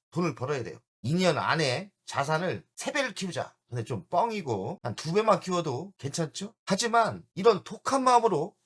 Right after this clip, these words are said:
공격적인 자산을 세 배까지 키운다는 각오로 해야 돈의 가치는 하락이 될 거고, 주식이 상승한다 해서 우리가 큰 부자가 되는 게 아니에요. 돈의 가치가,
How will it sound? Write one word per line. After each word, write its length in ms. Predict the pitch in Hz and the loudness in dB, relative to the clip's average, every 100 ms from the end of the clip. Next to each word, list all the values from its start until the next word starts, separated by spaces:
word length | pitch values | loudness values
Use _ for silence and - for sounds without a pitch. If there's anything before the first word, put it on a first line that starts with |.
| _ | _
공격적인 920 | 175 240 247 247 - 226 214 151 185 _ - | 0 4 6 6 6 2 2 -2 -4 _ -10
자산을 680 | - 160 185 185 208 120 - _ | -4 -2 2 0 0 -6 -10 _
세 160 | - 254 | -6 -2
배까지 400 | 254 240 196 165 | 0 0 -2 -4
키운다는 420 | - 240 220 143 | -10 -6 -4 -4
각오로 640 | - 117 185 190 139 165 _ | -8 -8 -4 -2 -2 -6 _
해야 440 | 185 180 185 98 - _ _ - | -2 0 0 -4 -10 _ _ -2
돈의 260 | 190 254 | 6 8
가치는 380 | 185 - - 214 | 8 4 -2 -4
하락이 320 | 143 220 220 | -2 -2 -2
될 120 | 123 147 | -6 -8
거고, 460 | 147 113 98 135 _ _ | -8 -6 -6 -8 _ _
주식이 440 | - 196 226 214 | 0 2 2 0
상승한다 640 | 190 190 233 208 165 226 214 | -6 -4 -6 -6 -6 0 2
해서 320 | 190 196 160 | 2 2 0
우리가 460 | 110 185 165 139 - _ _ | -2 0 2 2 0 _ _
큰 260 | - - - | -10 -8 -8
부자가 280 | 294 262 214 | -2 0 0
되는 220 | 160 165 | 0 -2
게 80 | 131 | -4
아니에요. 520 | - - 147 135 87 _ _ | -4 -6 -8 -8 -10 _ _
돈의 280 | 151 226 208 | 0 2 0
가치가, 640 | 156 - 196 196 196 120 | -2 -8 -8 -6 -6 -6